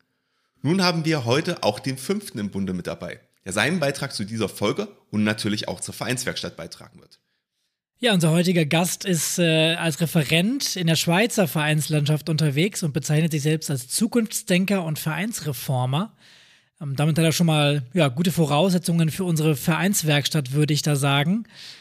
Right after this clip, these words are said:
Speaker 2: Unser Gast bringt die Erfahrung aus dreißig Jahren ehrenamtlicher Tätigkeit in verschiedenen Vereinen mit und, äh, ist auch beruflich im Sport gelandet.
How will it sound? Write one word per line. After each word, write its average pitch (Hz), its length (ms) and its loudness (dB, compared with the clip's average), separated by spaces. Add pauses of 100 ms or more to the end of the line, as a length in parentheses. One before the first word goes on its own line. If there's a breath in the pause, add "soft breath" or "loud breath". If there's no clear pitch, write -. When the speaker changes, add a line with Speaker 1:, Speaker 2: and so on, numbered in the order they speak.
(300 loud breath)
Speaker 2:
Unser 175 200 2
Gast 196 260 0
bringt 202 240 2
die 202 80 2
Erfahrung 190 560 2
aus 175 400 2
dreißig 180 720 0
Jahren 180 720 2
ehrenamtlicher 175 600 0
Tätigkeit 165 480 0
in 160 160 0
verschiedenen 170 440 2
Vereinen 175 720 -4
mit 226 380 -2
und, 175 400 0
äh, 156 260 2
ist 175 140 -4
auch 185 120 0
beruflich 185 440 0
im 139 100 2
Sport 139 420 -2
gelandet. 143 540 -2